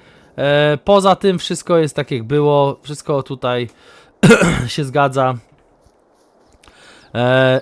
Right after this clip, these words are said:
okej, dobra, idziemy sobie, słuchajcie, pokażę wam teraz ten nożyk tutaj. Tu macie, mamy, widzicie, jedną łąkę. No i tamtą, co pokazywałem wam, drugą, no to ta-, tak to sobie zrobimy. E,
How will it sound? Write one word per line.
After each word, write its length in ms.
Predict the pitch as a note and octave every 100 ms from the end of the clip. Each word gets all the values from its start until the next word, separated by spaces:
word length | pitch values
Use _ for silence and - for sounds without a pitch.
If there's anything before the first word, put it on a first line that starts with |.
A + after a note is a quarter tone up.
| -
okej, 400 | C#3 F3+ D3+ B2+
dobra, 280 | C3 A#2
idziemy 300 | A2+ B2 D#3+
sobie, 460 | D3 C#3 C3 C3+ C3
słuchajcie, 540 | - C#3+ D3 - C3+ B2 _ _ _
pokażę 340 | - C#3+ C3+ C3
wam 160 | B2+
teraz 260 | B2 C3+ B2+
ten 220 | - B2+
nożyk 400 | D3+ D3+ B2+ A#2
tutaj. 380 | - A2 A#2 B2
Tu 160 | F#3
macie, 240 | F#3+ D3+ D3
mamy, 260 | D#3 D#3+
widzicie, 280 | D3+ D3+ -
jedną 280 | D#3+ D3+ D#3
łąkę. 540 | D#3 D3+ - G3 A3 F#3+ _ _ - _ - - _ _ - - - - -
No 80 | D#4+
i 80 | D4+
tamtą, 300 | D4 A3+ G#3+
co 120 | F#3
pokazywałem 540 | E3 E3 E3 D#3 D3+ C#3
wam, 180 | B2+
drugą, 320 | A#2+ A#2 G#2+ G#2+
no 260 | A2 B2
to 140 | A#2+ A#2 _
ta-, 200 | - C3
tak 280 | - C#3 C3+
to 120 | -
sobie 180 | B2+ C3+
zrobimy. 500 | A#2+ A#2+ A2+ G2 G2+ - _ - _ _ _
E, 600 | G#2 A2+ A#2 A#2 A#2+ A#2+